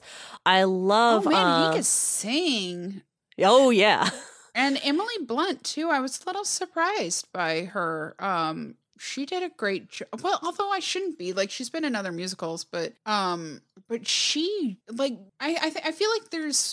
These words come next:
Speaker 2: one thing to be able to act, another thing to be able to, um, act and sing and, you know, perform, and then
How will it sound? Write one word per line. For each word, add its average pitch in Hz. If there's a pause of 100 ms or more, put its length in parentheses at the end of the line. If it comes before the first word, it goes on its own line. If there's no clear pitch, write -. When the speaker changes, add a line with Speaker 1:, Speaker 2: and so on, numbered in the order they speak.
Speaker 2:
one 262
thing 262
to 240
be 226
able 208
to -
act, 170 (380)
another 220
thing 254
to 233
be 220
able 202
to, 190
um, 170 (180)
act 185
and 165
sing 269
and, 190
you 190
know, 175
perform, 214 (520)
and 214
then 220